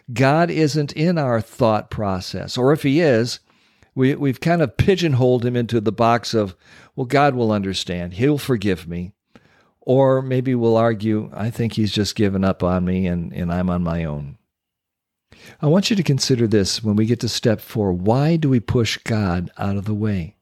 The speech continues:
when he's the one that can rescue us? He's the one that can save us. He's the one who Second Peter one three gives us his divine power to live a godly life.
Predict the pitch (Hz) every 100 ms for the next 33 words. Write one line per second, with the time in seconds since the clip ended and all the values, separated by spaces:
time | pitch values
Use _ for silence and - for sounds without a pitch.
0 | _ - 120 90 101 165 170 - 139 143
1 | 139 - 143 143 156 - 120 104 - -
2 | - - 185 180 165 151 147 156 143 -
3 | 151 135 110 - - - 185 190 175 151
4 | 147 131 139 127 - 143 135 127 151 135
5 | 127 127 113 131 117 127 123 113 - 180
6 | 202 160 143 127 120 120 123 123 110 98
7 | 90 _ - - - 139 131 127 113 98
8 | 98 92 92 82 80 71 - -